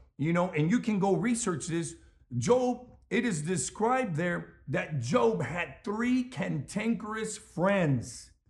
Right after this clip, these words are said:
He had three cantankerous friends in Job. Job, he had three, the, three of these friends, and maybe you have three, some, some of, uh, uh, like Job had some of these friends. All these three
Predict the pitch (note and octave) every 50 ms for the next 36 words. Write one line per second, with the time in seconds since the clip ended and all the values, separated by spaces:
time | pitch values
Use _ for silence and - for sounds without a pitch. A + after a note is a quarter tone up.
0 | - _ _ _ _ _ _ _ - A#3 B3+ A#3+ F#3 - - - G3+ A3+ B3 B3+
1 | C4 B3 - - G3+ F#3+ E3+ D#3 - - A3 A#3 A#3+ A#3 - D4+ C#4 G#3+ F3 -
2 | - A3 A3 A3 G3+ F3+ C#3+ - - - F3 D#3+ C#3+ B2 D3 F#3 E3 D3+ B2+ -
3 | - - - - - _ - B2+ B2 G#2+ - F3+ E3+ C#3+ B2+ C#3 A3+ G3+ D3+ -
4 | - G#3+ A3+ A3+ A3 A#3 A#3 A3 - - - _ - A3 A#3 A#3+ B3 A#3+ A3+ B3
5 | A#3+ A3+ - - B3 B3 A3+ G3+ D3 D3+ E3+ G3+ G#3+ A#3 A3 A#3+ A#3 B3+ C4+ C4
6 | A#3+ A3 F#3+ D3+ - - - F#3 F#3 E3 C#3 - - - _ - - - G#3+ G3+
7 | F3 - - - - - A3 G#3+ G3+ F#3 E3+ D#3+ E3 D#3+ D3+ C#3 C3+ - - -
8 | - _ _ - D3 D#3 D#3+ E3 D#3+ D#3+ D3+ C#3+ A#2 C3 G3 G3+ F#3+ E3 C#3 B2
9 | C#3+ D#3 D3 B2+ A2 - F#3+ F3+ E3+ D3+ D#3 F3+ G3 F3+ - - - C#3+ C3 A2
10 | F#2+ F2+ - - _ _ _ - - - _ _ _ _ _ _ _ - D3 F#3+
11 | A3+ B3+ B3+ B3+ C#4 C4+ B3 A#3+ - - - C4 C#4+ D4 C#4+ B3+ F#3 D#3 C#3+